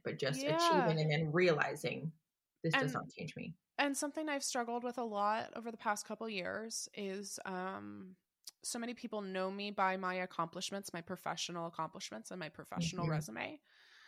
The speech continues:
Speaker 2: And, um, I want that to be the least interesting thing about me.
Speaker 1: Yep.
Speaker 2: Yet I feel like sometimes that is the interesting thing to people.
Speaker 1: Mm-hmm.
Speaker 2: And it breaks my heart a little bit because
Speaker 1: Yeah.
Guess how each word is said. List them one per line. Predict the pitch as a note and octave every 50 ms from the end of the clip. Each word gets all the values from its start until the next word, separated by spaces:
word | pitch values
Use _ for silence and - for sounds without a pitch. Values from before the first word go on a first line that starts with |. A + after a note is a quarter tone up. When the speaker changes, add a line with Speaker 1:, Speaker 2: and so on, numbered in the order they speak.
| - - - _ _ _ _ _ _ _ _ _ _
Speaker 2:
And, | A3+ A3+ G#3 G3+ G3+ G3 F#3+ G#3
um, | G#3 G3 F#3 F3+ E3+ E3 - - -
I | G3+ A#3+ C#4+
want | D#4+ D#4 A3 -
that | A3 G3 G3+ -
to | - G#3+
be | G3+ - F#3 F#3+ F#3+
the | F#3+ F#3+ F#3 F3+
least | F3 F3 F3 F3+ F#3+ F#3+ F#3 F#3 - - - -
interesting | F#3 F3+ - - F#3+ - - F#3+ F#3 F3+
thing | E3 F3 E3+ E3+
about | E3 F3 F#3 F#3+ - -
me. | G#3+ A3 A3+ A3+ A3+ - _ _ _ _ _
Speaker 1:
Yep. | G#3+ G#3 G#3+
Speaker 2:
Yet | G#3 G3 G3 - - - _ _ _ -
I | A3 G#3+
feel | G#3 - - G3+
like | G3+ G3 F#3 -
sometimes | - G3+ F#3+ - - G3 F#3 F3+ F3 F3+ F3 -
that | - F#3 F3+ F3
is | F3 E3+ E3+ E3+ -
the | - F#3+ F3+
interesting | E3+ E3 - - F3+ - - F3 E3 E3
thing | - E3 E3+ E3
to | - -
people. | - - A#3+ A#3 - C4 C4 C#4 C#4 C#4 C#4+ - _ _ -
Speaker 1:
Mm-hmm. | F#3 F3+ F#3 F3+ F3 F3+ F#3
Speaker 2:
And | F#3 B3
it | A#3+
breaks | B3+ A#3+ A#3+ - -
my | B3 A#3
heart | A3 A3 G#3 G3+
a | G#3 G#3
little | A3 A3 A#3+ A#3+
bit | A#3+ C4 C4+ C4 - -
because | - B3 A#3+ - A3 G3+ G3 F#3+ G3 - - A#3+ -
Speaker 1:
Yeah. | G#3 - - -